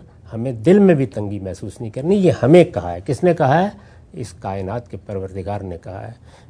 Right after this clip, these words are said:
رسالت میں آپ صلی اللہ علیہ وسلم آزاد ہیں، یعنی آپ پر پابندی نہیں لگائی گئی، اور اس کے نتیجے میں کسی بھی منطقی قاعدے سے کوئی پابندی لگتی بھی نہیں ہے،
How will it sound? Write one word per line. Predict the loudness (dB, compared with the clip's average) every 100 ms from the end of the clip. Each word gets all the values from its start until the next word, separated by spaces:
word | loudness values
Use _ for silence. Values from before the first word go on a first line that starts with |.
| -10
رسالت | -8 4 8 8 6
میں | 6
آپ | 6 6
صلی | 0
اللہ | -2
علیہ | -6
وسلم | -8
آزاد | -8 -10 -12 -16 -20
ہیں، | -20 -20 -20 -20 -16
یعنی | -12 -6
آپ | -6 -2
پر | -2
پابندی | -2 -4 -10 -10 -10
نہیں | -8
لگائی | -6 -8 -10
گئی، | -16 -20 -20 -20 -20 -6
اور | 0
اس | 0 2
کے | 2
نتیجے | 4 2 0 2 4
میں | 4 0 -2 -4
کسی | -2 2 4
بھی | 6
منطقی | 6 4 2 -4
قاعدے | 0 2 2 2
سے |
کوئی | 2 0
پابندی | 0 -2 -2 -4
لگتی | -8 -10 -12
بھی | -8
نہیں | -8
ہے، | -8